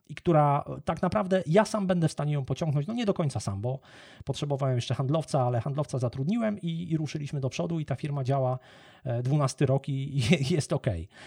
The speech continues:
Więc i oczywiście po drodze pojawiło się jeszcze kilka osób, także to, to jest niewielki, kilkuosobowy zespół, ale czuję się dużo lepiej psychicznie z tym, że to nie jest właśnie jakaś rozbudowana struktura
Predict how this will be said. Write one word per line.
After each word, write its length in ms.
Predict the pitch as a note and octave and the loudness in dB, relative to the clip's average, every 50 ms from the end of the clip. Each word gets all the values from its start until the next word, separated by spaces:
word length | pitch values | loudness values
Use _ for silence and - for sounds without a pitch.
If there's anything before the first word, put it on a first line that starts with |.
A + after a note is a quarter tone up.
| - - - - - - | -18 -20 -20 -20 -6 0
Więc 440 | B2 C3 C#3+ C#3+ D3 - - - - | 2 4 4 4 2 -2 -4 -4 0
i 180 | D3+ D3+ E3+ | 2 4 4
oczywiście 480 | G3+ G3 - - G3+ G#3+ - - - G#3 | 4 4 2 -2 -2 -2 -2 0 0 0
po 100 | - F#3 | 0 0
drodze 260 | E3+ F3+ F#3+ E3 F3 | 0 2 2 2 2
pojawiło 440 | E3+ - F3 D#3+ E3 D#3+ F3 E3 D#3 | 4 4 2 4 4 2 2 0 0
się 120 | - - | 0 0
jeszcze 200 | D3 C3+ - D#3 | -2 -2 -2 -4
kilka 300 | - - D#3 D3 - C#3 | -4 -4 -6 -2 -2 -2
osób, 440 | D3+ - - - D#3+ D#3+ D#3 - - _ _ _ _ _ _ _ _ _ _ _ _ _ _ _ _ - - | -2 -2 -2 0 -2 -2 -2 -6 -16 _ _ _ _ _ _ _ _ _ _ _ _ _ _ _ _ -4 -2
także 280 | - A#2+ A2+ B2+ C3+ | -2 0 2 2 2
to, 180 | C3 C#3+ C#3+ C3+ | 2 0 -2 0
to 140 | - D3 C#3+ C#3+ | 0 0 0 0
jest 340 | C#3 D3+ C#3 E3 D#3+ - - | 2 4 4 4 4 4 4
niewielki, 520 | D#3 C#3+ C#3+ B2+ C#3 E3 F3 E3 - F3 D3+ | 4 4 6 4 4 2 2 0 -4 -6 -4
kilkuosobowy 640 | - D3 C#3+ - - C#3+ C3+ - D3 C#3 C3+ C3 | -4 -6 -6 -4 -4 -6 -4 -4 -4 -2 0 2
zespół, 440 | B2+ C#3+ C3+ - - A3 B3 C4 - _ - _ _ _ _ _ _ _ | 2 2 0 -2 -4 -4 -4 -4 -6 _ -20 _ _ _ _ _ _ _
ale 380 | - C#3 C#3 C#3+ C#3+ C#3 C#3 C#3+ - _ | 0 2 4 4 4 4 2 0 -2 _
czuję 300 | - - F#3 F#3+ G3 F#3 | -2 0 0 4 4 4
się 140 | E3 - E3 | 4 4 0
dużo 300 | D3 D3+ F3 D#3 D3+ D3+ | 0 0 0 2 2 4
lepiej 400 | D#3 E3 E3+ - - C#3 B2+ B2 | 4 4 2 2 0 0 0 0
psychicznie 680 | - - - D3 - - D3+ D#3+ - - - - C#3 A#2+ | -2 -2 -4 -2 -2 -2 -4 -4 -4 -6 -4 -2 -2 -2
z 120 | G#2+ - - | -2 -4 0
tym, 320 | - C#3+ B2+ A2+ G#2 F#2+ - - - - - | 2 2 2 2 -2 -4 -8 -14 -20 -8 -2
że 120 | B2 A2+ C#3 | 0 0 2
to 140 | - E3 | 4 4
nie 360 | D3+ C#3+ C#3+ C#3 C#3+ E3+ G3 F#3+ | 4 6 6 6 6 6 6 6
jest 220 | C#3 G#2+ - - | 4 0 0 -2
właśnie 320 | A2 A2+ A2+ - - A2+ | -4 -4 -4 -4 -4 -4
jakaś 280 | G#2 F#2+ - - A2+ G2+ | -4 -4 -2 -4 -2 -2
rozbudowana 600 | B2 A#2+ A#2+ A2+ A2+ A#2+ A#2 A#2 A2 A2+ A2 A2+ | 0 -2 -2 -2 -2 -2 -2 0 0 0 -2 -2
struktura 580 | - - - A#2 - - - A2 G2+ A2 B2+ | -4 -4 -8 -10 -8 -6 -6 -4 -2 -2 -2